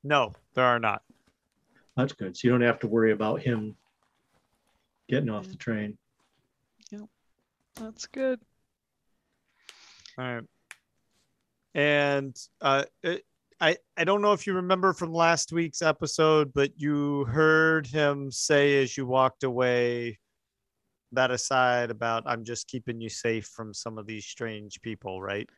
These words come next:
Speaker 3: I did.
Speaker 1: Okay.
Speaker 3: Yeah.
Speaker 1: All right. Okay.
Speaker 3: But considering that I don't think that I am a strange person, that just
Speaker 1: Right.
Speaker 3: makes me distrust him more.
Speaker 1: Yeah, we never think that.
Speaker 3: Yeah.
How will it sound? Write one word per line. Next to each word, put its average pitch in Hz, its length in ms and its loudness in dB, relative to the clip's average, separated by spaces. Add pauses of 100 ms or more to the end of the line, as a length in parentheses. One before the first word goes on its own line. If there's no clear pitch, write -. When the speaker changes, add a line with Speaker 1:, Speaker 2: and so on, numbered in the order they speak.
(520)
Speaker 3:
I 190 80 4
did. 160 580 0 (240)
Speaker 1:
Okay. 117 220 -2 (160)
Speaker 3:
Yeah. 156 380 0
Speaker 1:
All 139 40 -2 (1200)
right. 101 120 -20
Okay. 113 100 -16 (260)
Speaker 3:
But 226 160 8
considering 240 520 10
that 190 120 8
I 190 160 10
don't 185 280 4
think 170 200 0
that 156 100 2
I 151 140 8
am 147 120 2
a 139 40 -6
strange 139 440 -4
person, 123 540 -4 (320)
that 139 160 4
just - 180 -4
Speaker 1:
Right. 359 100 -2
Speaker 3:
makes - 200 -2
me - 60 -10 (180)
distrust - 580 2
him 143 140 -6
more. 143 400 -2 (300)
Speaker 1:
Yeah, 139 180 2
we 131 140 -4
never 113 240 -6
think 104 320 -18
that. - 180 -10 (800)
Speaker 3:
Yeah. - 360 -18